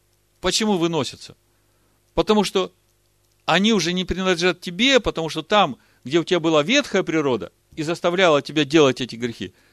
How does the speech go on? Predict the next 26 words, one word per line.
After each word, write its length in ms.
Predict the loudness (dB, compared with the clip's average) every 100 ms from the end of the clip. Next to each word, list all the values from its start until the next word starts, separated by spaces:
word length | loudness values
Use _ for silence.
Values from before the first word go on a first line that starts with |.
| _ _
там 240 | 0 0
в 80 | -2
тебе 260 | -10 -2 0
уже 220 | 0 -2
новая 420 | -2 2 6 6
природа, 480 | 4 -2 -4 -4 -4
там 200 | -2 -2
Машех 480 | -2 -4 -2 -4 -4
Иешуа 440 | -10 -6 -4 -4
живет. 440 | -4 0 0 0 _ _ _ _ _ _ _ _ _ _ _ -14
И 100 | 0
поэтому, 380 | 2 2 0 -2
естественно, 600 | -2 -2 -4 -2 -2 -2
мусор 320 | -2 -2 -2
надо 240 | -2 -2
вынести 520 | -4 -4 -6 -10 -14 _ _
из 140 | -10 -10
стана, 380 | -6 -6 -6 -12 _ _
убрать 420 | -8 -2 0 0
дом. 240 | -4 -6 -8 _ _ _ _ _ _ _ _ _ _ _ _ _ _ _ _ _ _ _ _ _ _
Ну 160 | -8 -6
вот, 200 | -4 -6 _ _ _ _ _ _ _ _ -14
это 180 | -12
то, 140 | -8 -8
что 160 | -8
касается 720 | -10 -8 -2 -2 -2 -6 -8